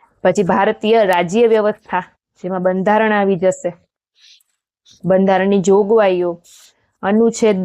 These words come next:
બધા આવી જશે, રાષ્ટ્રપતિ, ઉપરાષ્ટ્રપતિ વિશે માહિતીઓ,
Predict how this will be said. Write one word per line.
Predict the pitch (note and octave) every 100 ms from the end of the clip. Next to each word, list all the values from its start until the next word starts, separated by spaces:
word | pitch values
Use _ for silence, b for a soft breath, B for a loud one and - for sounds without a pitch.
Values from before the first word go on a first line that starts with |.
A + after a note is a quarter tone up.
| F3
બધા | F#3 G3 G3 F#3
આવી | F#3 F#3
જશે, | F3+ F3 F3 E3+ _ _
રાષ્ટ્રપતિ, | F#3+ F#3 - A3 G#3 G3+
ઉપરાષ્ટ્રપતિ | F#3+ G3 A3 G#3 G#3 G#3+ F#3+ F#3+ G3
વિશે | F#3+ F#3+ F#3
માહિતીઓ, | F3 E3+ F#3+ F3 F3 E3+